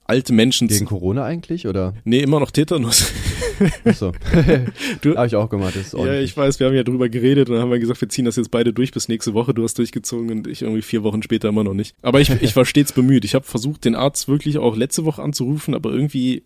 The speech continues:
Speaker 1: ich weiß nicht, vielleicht haben die meine Nummer auf der Blacklist oder so, keine Ahnung.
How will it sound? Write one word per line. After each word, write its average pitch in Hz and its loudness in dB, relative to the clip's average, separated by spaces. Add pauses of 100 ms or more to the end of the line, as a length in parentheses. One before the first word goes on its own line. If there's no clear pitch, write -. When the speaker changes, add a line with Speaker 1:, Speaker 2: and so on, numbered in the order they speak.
Speaker 1:
ich - -16
weiß 135 -2
nicht, 104 -4
vielleicht 104 -6
haben 113 0
die 110 2
meine 107 2
Nummer 131 0
auf 120 -4
der 113 -4
Blacklist - -6
oder 147 -2
so, 151 -4
keine - -6
Ahnung. 160 -6